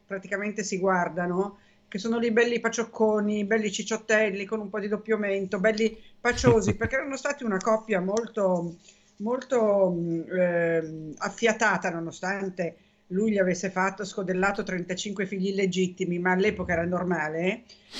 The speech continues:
Speaker 1: e sono ritratti da Bonifacio Bembo, che era il loro pittore di corte, quindi alla Pinacoteca di Brera li trovate tutti e due. Gian Gale-, no, Galeazzo Maria, scusami, quinto duca di Milano, quinto duca di Milano,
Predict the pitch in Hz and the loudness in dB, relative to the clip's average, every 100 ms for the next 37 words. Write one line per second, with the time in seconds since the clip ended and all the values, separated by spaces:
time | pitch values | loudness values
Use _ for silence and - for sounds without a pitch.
0 | - 302 294 277 226 - 220 233 247 208 | -4 -2 0 2 0 2 0 0 0 2
1 | 190 202 220 240 220 311 226 175 170 190 | 2 0 0 -2 -2 -2 -2 -4 -4 -4
2 | 196 185 185 190 185 190 190 190 185 180 | -2 0 0 -2 -6 -6 -2 0 -2 -4
3 | 151 147 196 196 190 175 175 226 233 277 | -6 -6 -6 -2 0 0 0 -4 -2 -4
4 | 330 359 320 - 190 208 196 175 185 190 | -4 -8 -10 -14 -6 0 2 2 2 0
5 | 214 196 160 180 175 - 170 156 147 160 | 0 0 0 -4 -10 -8 -6 -6 -8 -8
6 | - - - _ - 285 453 403 247 220 | -10 -20 -20 _ -4 0 2 2 2 2
7 | 226 202 202 220 208 233 254 - 233 190 | 2 2 2 0 0 -4 -4 -4 -4 -2
8 | 185 165 160 - 185 160 165 160 180 254 | -2 -4 -6 -8 -8 -6 -6 -4 -4 -4
9 | - - _ _ - 381 392 294 208 202 | -8 -18 _ _ -4 0 0 2 0 0
10 | - 175 175 165 160 156 165 190 269 - | -2 -2 -2 -4 -6 -8 -6 -4 -6 -10
11 | - 311 262 240 180 233 330 175 175 185 | -8 -6 -4 -2 -2 0 -2 -2 0 -2
12 | 190 | -2